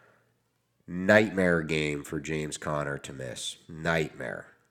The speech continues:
Um, in fact, personal note number two, last week I traded for both Marlon Mack and, and Conner.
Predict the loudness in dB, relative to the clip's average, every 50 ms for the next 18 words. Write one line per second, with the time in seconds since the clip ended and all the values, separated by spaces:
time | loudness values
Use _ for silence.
0 | _ _ -16 -14 -12 -10 -10 -10 -10 -10 -10 -12 -12 -14 -16 -20 -20 _ _ _
1 | _ -16 -14 -14 -12 -8 -6 -4 -4 -4 -6 -8 -14 _ _ _ _ -8 -6 -4
2 | -4 -4 -4 -6 -6 -4 -4 -4 -6 -6 -8 -10 -10 -10 -12 -10 -8 -4 -2 -2
3 | -2 -2 -2 -4 -6 -8 -8 -8 -6 -4 -4 -2 -4 -4 -4 -4 -4 -2 -2 -4
4 | -6 -8 -16 -20 _ _ _ _ _ _ _ _ -8 -4 0 2 2 2 2 2
5 | 0 -4 -4 -2 -2 -2 -2 -4 -4 -6 -8 -10 -14 -14 -10 -10 -8 -6 -4 -2
6 | -2 -2 -4 -6 -10 -8 -6 -4 -4 -4 -6 -6 -6 -6 -6 -6 -8 -8 -10 -14
7 | -20 _ -10 -6 -4 -2 -2 -2 -4 -6 -10 -18 -20 -20 _ _ _ _ _ _
8 | _ _ _ _ _ _ _ _ _ _ _ -12 -6 0 2 4 4 4 2 -4
9 | -8 -10 -10 -10 -10 -14 -16 -18